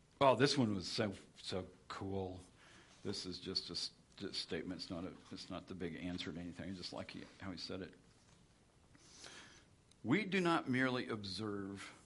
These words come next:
people. We are people. In this case, we have, so to speak, inside information. We are in the know." So it's not just observing all of the stuff out there, the ought tos.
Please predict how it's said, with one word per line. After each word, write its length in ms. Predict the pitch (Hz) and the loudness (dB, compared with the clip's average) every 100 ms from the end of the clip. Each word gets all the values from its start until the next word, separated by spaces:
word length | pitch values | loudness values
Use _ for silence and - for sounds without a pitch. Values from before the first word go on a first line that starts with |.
| - | -4
people. 340 | 117 98 98 101 | -4 0 -2 0
We 220 | 117 131 | 0 2
are 220 | 127 160 | 2 2
people. 440 | - 107 87 - 98 - - - | 0 -4 -2 -6 -8 -18 -20 -6
In 140 | 107 113 | 0 2
this 180 | 165 - | 2 2
case, 360 | 113 104 - 120 | 0 -2 -4 -2
we 180 | 131 127 | 0 2
have, 300 | 90 85 87 | 0 0 0
so 220 | 151 170 | 0 0
to 80 | 156 | -2
speak, 400 | - 95 - - | -2 -4 -4 0
inside 420 | 123 120 117 107 | 2 4 2 2
information. 680 | 101 98 98 90 90 95 92 - | 0 -2 -2 -2 -2 -4 -6 -4
We 260 | 110 107 | -2 -2
are 380 | - 90 90 87 - | 0 2 2 0 -4
in 140 | 98 92 | -4 -2
the 80 | |
know." 300 | 90 82 82 - - - - - - - - - | -4 -6 -8 -14 -20 -20 -20 -20 -20 -20 -20 -12
So 40 | 110 | -6
it's 120 | 110 | 0
not 180 | 117 107 | 0 0
just 180 | 107 101 | -2 -2
observing 580 | 90 104 113 113 104 | -2 0 0 0 -2
all 240 | 95 117 113 | -2 -2 -2
of 80 | 95 | -2
the 100 | 95 | -4
stuff 400 | - 110 104 104 | 0 0 2 2
out 220 | 92 98 | 0 -2
there, 220 | 107 101 | -2 -2
the 160 | 95 87 | -4 -2
ought 240 | 110 - | -2 -2
tos. 240 | - - | -10 -12